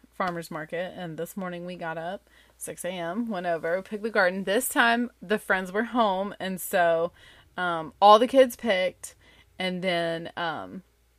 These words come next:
both of us moms drove the kids over there, and then they set their whole thing up, and we sat there kind of off to the side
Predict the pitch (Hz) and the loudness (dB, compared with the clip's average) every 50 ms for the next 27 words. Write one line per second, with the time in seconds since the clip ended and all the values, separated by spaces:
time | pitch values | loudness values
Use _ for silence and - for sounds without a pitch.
0 | _ _ _ _ _ _ _ - 185 185 190 - 196 175 175 180 - - 185 170 | _ _ _ _ _ _ _ 0 0 0 0 0 0 0 0 0 -2 -2 0 0
1 | 170 165 170 165 - - 165 165 160 160 175 - 202 185 160 170 160 156 147 156 | 2 0 0 -2 -2 0 0 0 -2 -4 -6 -6 -6 -2 0 0 0 0 -2 -2
2 | 151 151 151 151 151 - - - 170 165 160 156 156 156 156 151 165 170 180 190 | -2 0 0 0 -2 -2 -4 -6 -8 -6 -6 -6 -6 -6 -4 0 0 0 0 0
3 | - - - 190 - - 185 185 185 196 185 180 - 185 175 175 170 165 - 165 | -2 -2 -2 0 0 0 0 0 0 0 -2 -2 -2 -4 -4 -2 -4 -4 -4 -6
4 | 160 170 175 - - 175 170 165 - - _ _ _ _ _ _ _ _ _ _ | -8 -6 -6 -2 2 4 4 4 2 -2 _ _ _ _ _ _ _ _ _ _
5 | _ - 180 170 160 160 160 - - 185 175 170 160 160 165 165 - - 165 165 | _ -2 0 2 2 0 -2 -4 -6 -6 -4 -2 -2 -2 -2 -2 -4 -10 -12 -12
6 | 165 - 165 151 156 156 165 170 | -8 -6 -4 -4 -4 -4 -6 -10